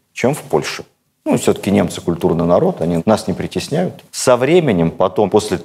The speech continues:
революции тысяча восемьсот сорок восьмого года, в которая по Европам прокатилась, после венгерского восстания, когда Австрийская империя стала трещать по швам, то националистические движения во Львове,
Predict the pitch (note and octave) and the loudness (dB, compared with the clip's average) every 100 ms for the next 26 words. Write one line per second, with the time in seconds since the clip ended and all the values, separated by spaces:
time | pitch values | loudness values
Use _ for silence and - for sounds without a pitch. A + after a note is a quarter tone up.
0 | - E2+ F#2 F#2+ G2 F2+ F2 E2+ F2 E2+ | -2 2 4 4 4 2 -2 0 -4 -4
1 | E2 F2+ E2 E2+ E2+ D#2 - E2+ - D#2+ | -4 -4 -2 0 0 0 0 -2 0 0
2 | E2 F#2+ C#3+ A#2+ F#2 - - E3 - F3+ | 0 4 4 4 0 -2 2 2 4 4
3 | F3 E3+ - D2+ C#2+ D#2+ - D#2 - D#2+ | 4 2 0 -2 -4 -4 -2 -4 -4 -4
4 | D2 - - - - - - - G#2+ - | -4 -6 -12 -14 -18 -18 -16 -2 0 2
5 | F#2+ G2 F#2 F2+ - F#2 E2+ E2 E2+ - | 2 4 4 2 0 0 2 4 2 -2
6 | - C3 C#3+ A#2+ F2+ D2+ - - _ _ | 2 4 6 2 0 -2 -10 -20 _ _
7 | _ _ _ F2+ F2+ F#2+ - G#2 F2 - | _ _ _ -2 2 2 2 0 0 0
8 | F2 E2+ F2 D2+ D2+ - D2+ - - - | -2 2 2 2 0 -2 -2 -2 -10 -16
9 | - G2 F#2+ - D#2+ D2 - E2+ B2+ D#3+ | -2 0 0 0 -2 -2 -6 -2 0 0
10 | F3+ - - - - - _ _ - A#2 | -2 -12 -18 -16 -14 -16 _ _ 4 6
11 | A#2 A2 G2 A2 G#2 G2+ G2+ F#2+ - - | 4 2 2 4 4 4 2 -2 -6 -4
12 | F2+ E2+ C3+ F#2+ F3+ D#3 E2+ D#2+ E2+ D#2+ | -2 2 2 4 4 4 4 4 2 4
13 | E2+ D2+ E2 | 2 2 -6